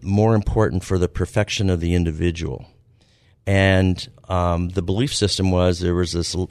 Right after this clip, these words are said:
second string level of gods called the Demerge. And they were the ones, as defective gods, who created Earth. And if defective gods called the Demerge created Earth, then that must mean Earth is also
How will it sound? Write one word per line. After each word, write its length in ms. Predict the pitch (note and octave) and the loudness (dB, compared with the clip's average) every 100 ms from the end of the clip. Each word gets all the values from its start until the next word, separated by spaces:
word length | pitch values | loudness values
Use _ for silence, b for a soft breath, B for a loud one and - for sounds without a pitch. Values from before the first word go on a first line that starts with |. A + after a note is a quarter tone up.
| - | -10
second 540 | - - A#2 A2 - | -6 -2 0 -2 -4
string 400 | - - A2 G#2 | -8 -2 0 2
level 380 | G2 G2+ F#2+ F2+ | 2 2 2 0
of 140 | D#2+ E2 | -2 -2
gods 380 | F#2 F2 E2+ | 0 2 0
called 260 | - E2+ D#2 | -2 -2 0
the 80 | E2 | -2
Demerge. 720 | D2 D#2 E2+ E2+ D2+ D2 - - b b b b - | -2 0 2 2 0 -4 -10 -16 b b b b -2
And 180 | F#2 | 2
they 140 | F#2+ D3+ | 4 4
were 160 | D3+ | 4
the 120 | B2 G#2 | 4 4
ones, 420 | G#2+ G#2+ G#2 G2 | 4 4 2 2
as 180 | F#2+ E2+ | -2 -2
defective 520 | F2 - G#2 G2+ F2 | -2 0 0 -2 -2
gods, 360 | F#2+ F#2 F2 | 2 2 0
who 100 | - | -2
created 680 | - - G2 G2 G2 F#2 E2 b b b _ - | -6 -2 2 4 4 0 -2 b b b _ 2
Earth. 540 | G#2+ E2+ E2+ - - _ _ | 4 4 0 -10 -20 _ _
And 180 | G2+ F#2+ | 0 4
if 440 | F#2+ - - - - b b _ | 4 0 -8 -20 -20 b b _
defective 600 | G2 - B2+ C3+ A2+ G2 | -6 0 0 0 0 0
gods 480 | G2 G#2 G2 F2 - | 2 4 4 2 -2
called 240 | - F2+ | 0 2
the 80 | F2+ | 2
Demerge 500 | E2 F2 F#2+ G2 - | 2 2 4 4 0
created 460 | - F#2+ F#2 E2+ E2 | 0 2 2 2 2
Earth, 320 | G2 F#2 - | 2 2 2
then 140 | F2 | 2
that 180 | F#2 F#2 | 2 2
must 260 | F2+ F2 - | 0 -2 0
mean 260 | F2+ F2 - | 0 0 0
Earth 460 | G2 F#2+ - - - _ _ - | 2 2 0 -10 -20 _ _ -8
is 160 | F2 | -6
also 520 | D#2+ D#2 - D2 D2 | -2 -4 -4 -6 -8